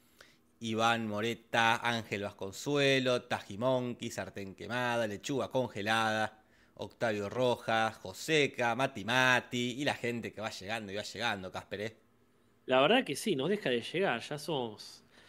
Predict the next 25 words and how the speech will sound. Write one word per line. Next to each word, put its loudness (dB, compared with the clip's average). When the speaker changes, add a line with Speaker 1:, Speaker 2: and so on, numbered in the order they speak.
Speaker 2:
más 8
de 10
sesenta 2
usuarios. 2
Speaker 1:
Y -14
cuarenta -2
y -4
pico -2
de 4
me 0
gustas. 0
Speaker 2:
Bueno, 2
se -8
acercó 0
bastante, 2
ahí 0
está, -2
cuarenta 2
y 2
seis, 6
pues 4
ya 4
son -2
setenta 4
usuarios. 8